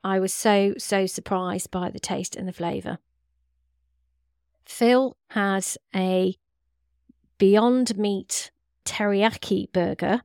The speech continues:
This consisted of pulled shiitake mushrooms, teriyaki sauce,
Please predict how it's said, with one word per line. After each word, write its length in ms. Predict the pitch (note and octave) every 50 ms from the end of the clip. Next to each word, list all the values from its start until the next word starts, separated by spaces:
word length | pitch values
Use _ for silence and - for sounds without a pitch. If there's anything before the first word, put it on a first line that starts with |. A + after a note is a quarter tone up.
| _ -
This 280 | F#3 G#3 G#3+ G#3+ -
consisted 680 | - - A3 G3 F3+ - - G3+ - - - G3+ F3+ F3
of 220 | - F3 - _
pulled 440 | _ - - G#3 G3+ G3 G3+ G3 - - _ _
shiitake 640 | - - - G3 - - F#3 F3+ F3+ - - F#3+
mushrooms, 640 | F#3 F#3+ G#3 - - - A#3 A#3 A#3 A#3 A3+ A3+ - - _ _ _ _ _ _ _ _ _ _ _
teriyaki 540 | - - C4 B3 A3 G3+ F#3 - - F#3+ -
sauce, 500 | - - G3 F#3+ F#3+ F#3+ F#3 - -